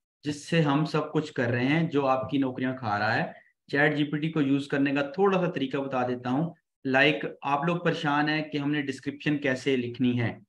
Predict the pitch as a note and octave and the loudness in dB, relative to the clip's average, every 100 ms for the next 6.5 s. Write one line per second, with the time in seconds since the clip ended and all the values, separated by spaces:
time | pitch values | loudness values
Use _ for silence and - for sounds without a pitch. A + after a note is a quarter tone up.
0 | _ _ _ - C#3 E3+ F3+ E3 E3 D3 | _ _ _ 0 2 4 2 4 2 4
1 | D3 D3+ D3+ C#3+ C#3 C#3+ C#3+ C#3+ C3+ C#3 | 4 4 2 0 -2 0 0 0 0 -2
2 | C#3 C3+ C3+ C3+ C#3+ C3+ C3+ - C3+ C3 | -4 -4 -4 -2 -4 -2 -4 0 -2 -2
3 | B2+ C#3 B2 A#2+ B2 A#2 F2+ - _ _ | -4 -4 0 0 2 0 -2 -8 _ _
4 | D#3 E3+ E3+ D#3 E3+ E3 D#3+ D3+ D3 D#3 | -2 0 2 2 2 0 0 0 0 0
5 | C3 B2+ C#3 D3 D3 F3+ C3 C3 B2 A#2 | 0 0 0 -2 -2 -2 -2 -2 -4 -6
6 | A#2 A#2+ A2+ G2+ A#2 | -2 0 0 0 -6